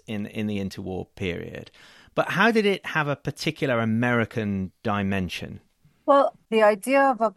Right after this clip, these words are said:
Speaker 2: of full suffrage and a, and a full multiracial democracy,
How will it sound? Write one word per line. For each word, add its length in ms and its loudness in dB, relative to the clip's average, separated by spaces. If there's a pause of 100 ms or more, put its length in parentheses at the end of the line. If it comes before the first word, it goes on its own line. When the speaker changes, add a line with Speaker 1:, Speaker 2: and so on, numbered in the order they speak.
Speaker 2:
of 220 2
full 360 -4
suffrage 580 -6
and 160 -2
a, 160 -4
and 140 0
a 100 -6
full 380 2
multiracial 680 0
democracy, 840 -4